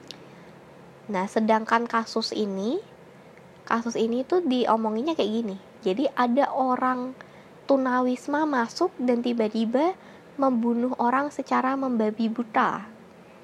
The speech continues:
Sedangkan si Mister Park, em, sehabis menusuk si orang kaya raya, dia tiba-tiba menghilang tanpa jejak.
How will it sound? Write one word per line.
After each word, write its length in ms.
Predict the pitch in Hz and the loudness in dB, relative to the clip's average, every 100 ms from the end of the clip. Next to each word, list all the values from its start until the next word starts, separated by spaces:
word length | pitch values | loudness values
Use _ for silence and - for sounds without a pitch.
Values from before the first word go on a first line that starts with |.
| - - - - - | -20 -20 -20 -20 -18
Sedangkan 840 | - 233 233 247 254 269 294 381 381 - - - | -2 2 2 2 2 2 4 2 -4 -14 -20 -20
si 240 | - 294 | -2 0
Mister 480 | 294 294 294 - 311 | 2 0 0 0 0
Park, 400 | - 269 269 359 214 226 - - - - - - - - | 4 6 6 4 -4 -12 -10 -10 -12 -14 -18 -20 -20 -10
em, 640 | 247 240 240 240 233 240 247 - - | -4 -2 -2 -2 -2 -6 -8 -16 -2
sehabis 840 | - 269 254 247 254 320 359 - - | 2 4 6 4 4 4 4 0 -12
menusuk 760 | 285 269 277 294 302 - 330 - | -4 -2 2 2 2 2 0 0
si 240 | - 269 | -2 0
orang 240 | - 262 254 | 2 2 0
kaya 320 | 262 247 247 | 2 2 2
raya, 480 | 311 311 285 269 302 - - - - 226 | 2 2 2 2 0 -6 -20 -20 -6 0
dia 160 | 277 | 2
tiba-tiba 560 | 294 285 254 254 254 277 | 2 2 2 4 2 2
menghilang 640 | 277 269 247 269 269 269 | 2 -2 2 4 2 0
tanpa 320 | 247 233 226 | -2 -2 0
jejak. 480 | 220 208 214 233 - | 0 0 2 0 0